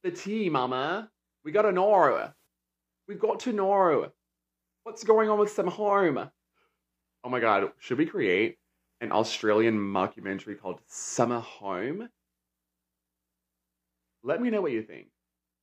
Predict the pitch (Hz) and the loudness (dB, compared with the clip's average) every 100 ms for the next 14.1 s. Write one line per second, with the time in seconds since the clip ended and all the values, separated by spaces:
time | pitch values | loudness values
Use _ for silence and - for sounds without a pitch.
0 | _ _ _ _ _ _ _ _ _ - | _ _ _ _ _ _ _ _ _ -12
1 | 110 110 110 110 107 107 - - 139 143 | -8 -8 -8 -8 -8 -10 -14 -14 -10 -8
2 | 143 135 135 139 - 117 131 131 123 139 | -8 -8 -8 -10 -12 -10 -10 -12 -14 -12
3 | 135 - _ _ _ _ _ _ _ _ | -14 -18 _ _ _ _ _ _ _ _
4 | _ _ _ _ _ _ _ _ _ - | _ _ _ _ _ _ _ _ _ -18
5 | 349 - 151 156 151 180 185 175 156 143 | -18 -16 -10 -10 -2 0 0 -2 -2 -4
6 | 139 135 123 123 123 117 110 107 107 107 | -4 -2 -4 -4 -6 -6 -2 -2 -2 -6
7 | _ _ _ _ _ _ _ _ _ 147 | _ _ _ _ _ _ _ _ _ -18
8 | 285 277 247 196 214 240 226 165 554 807 | -16 -12 -10 -8 -10 -4 0 2 2 0
9 | 880 - _ _ _ _ 784 740 719 659 | -2 -16 _ _ _ _ -20 -16 -14 -16
10 | 679 679 605 605 587 587 - - - - | -16 -10 -8 -6 -2 -4 -4 -14 -20 -20
11 | - - - - 523 571 640 622 571 539 | -20 -16 -6 -2 0 4 6 8 8 6
12 | 508 508 494 - - 698 659 740 - 762 | 6 6 6 2 0 2 2 2 2 4
13 | 679 - - 622 - - 427 359 - - | 4 4 2 2 0 -2 -4 -8 -10 -10
14 | - | -10